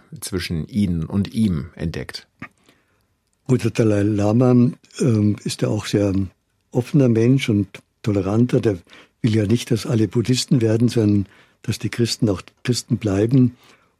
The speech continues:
Speaker 2: Und viele Ratschläge, das ist zum Beispiel Mitgefühl, das ist ja für ihn ganz wichtig. Das ist ja auch im christlichen Bereich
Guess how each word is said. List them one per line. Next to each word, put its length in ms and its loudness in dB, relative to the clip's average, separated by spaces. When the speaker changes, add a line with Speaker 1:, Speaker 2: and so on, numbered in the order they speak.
Speaker 2:
Und 200 0
viele 240 2
Ratschläge, 720 2
das 140 -12
ist 220 -14
zum 200 -4
Beispiel 400 -2
Mitgefühl, 800 -2
das 160 -6
ist 80 -6
ja 80 -6
für 100 -2
ihn 160 2
ganz 240 -4
wichtig. 440 -2
Das 160 -6
ist 140 -2
ja 100 -4
auch 80 -2
im 340 -2
christlichen 440 -2
Bereich 500 -4